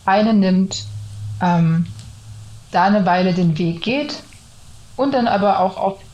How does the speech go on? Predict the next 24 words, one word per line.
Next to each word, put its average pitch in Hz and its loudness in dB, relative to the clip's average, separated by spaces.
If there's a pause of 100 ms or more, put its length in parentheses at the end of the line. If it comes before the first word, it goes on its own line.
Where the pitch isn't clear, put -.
sich - -6
selber 196 0
und 170 0
auf - -8
niemand 226 2
anders 180 0
hört, 190 -2 (460)
um 190 2
dann 190 2 (340)
in 196 2
die 190 2
nächste 190 -2 (320)
Entwicklungsphase 180 -2
zu 175 -6
gehen 175 -2
und 175 -2
da 196 2
seine 190 0
neuen 175 2
Tools 170 -4
zu 175 -8
finden. 180 -4 (560)
Und 180 0
deshalb 202 0